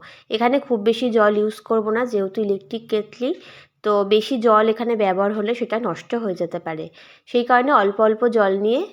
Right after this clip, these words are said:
এরকমভাবে ব্রাশ দিয়ে ঘষে ঘষে পরিষ্কার করে নেব। যতক্ষণ আমি এটা পরিষ্কার করছি, চলো, তোমাদের কিছু মূল্যবান কমেন্ট আমি পড়ে নিই। সুব্রত কর লিখেছে, "খুব ভালো লাগলো আপনার এই ভিডিও, আমার মায়ের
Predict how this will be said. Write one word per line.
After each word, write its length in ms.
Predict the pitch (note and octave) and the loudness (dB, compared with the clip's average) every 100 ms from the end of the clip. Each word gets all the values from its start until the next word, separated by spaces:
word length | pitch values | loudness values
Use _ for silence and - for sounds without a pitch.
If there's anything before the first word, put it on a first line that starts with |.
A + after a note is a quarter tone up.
| - | -6
এরকমভাবে 640 | F#3 F#3 G#3 G#3 G3 B3+ | -6 -4 -6 -4 -2 -2
ব্রাশ 260 | A3+ F3+ F3 | 0 0 0
দিয়ে 120 | A3 G#3+ | 0 0
ঘষে 260 | G3 G#3 | -2 -8
ঘষে 220 | G3 G3 | -8 -6
পরিষ্কার 500 | D4 G#3+ F3+ - F#3 | -4 -4 -4 -6 -6
করে 200 | E3+ E3+ | -4 -6
নেব। 260 | E3 D#3+ E3 - - - - | -8 -10 -12 -16 -20 -20 -4
যতক্ষণ 380 | A3 G#3+ B3+ C4+ | -2 0 0 0
আমি 180 | C4 B3+ | 0 0
এটা 180 | B3 C4 | -2 -2
পরিষ্কার 500 | A#3+ G#3+ - A3+ A3+ | 0 -2 -2 -4 -2
করছি, 340 | A3+ G#3+ B3 | -2 -4 -6
চলো, 300 | B3 F#3 A3+ | -4 -4 -4
তোমাদের 380 | A#3+ G3 F#3 G3+ | -6 -6 -4 -6
কিছু 280 | G#3 G#3 A#3+ | -6 -4 -4
মূল্যবান 520 | G#3 F#3 F#3 G3 G#3+ | -4 -4 -4 -4 -6
কমেন্ট 540 | - F#3+ F3+ B3+ - - - - _ | -4 -4 -4 -6 -8 -16 -20 -20 _
আমি 240 | G#3 G3 | -4 -2
পড়ে 280 | G#3 G#3 G3 | 0 0 0
নিই। 260 | G#3+ F4 A#4+ _ _ _ _ _ _ _ | 0 -2 -4 _ _ _ _ _ _ _
সুব্রত 480 | - C4 A#3+ C4 C4+ | -6 -4 0 0 2
কর 220 | C#4 A#3 | 2 2
লিখেছে, 420 | A3 A#3 A#3 A#3 | 2 0 0 -2
"খুব 220 | B3+ C4 A#3 | -4 -4 -2
ভালো 240 | G#3 G3+ | -2 0
লাগলো 320 | G#3 G#3 A3+ | 0 0 0
আপনার 360 | A3 G#3 G#3 G3+ | 0 0 -4 -2
এই 120 | A3 | -2
ভিডিও, 380 | G3+ G3+ G3+ A3+ | -4 -6 -2 -2
আমার 280 | G#3+ F#3+ G#3 | -2 -4 -4
মায়ের 300 | F#3+ F3+ | -4 -4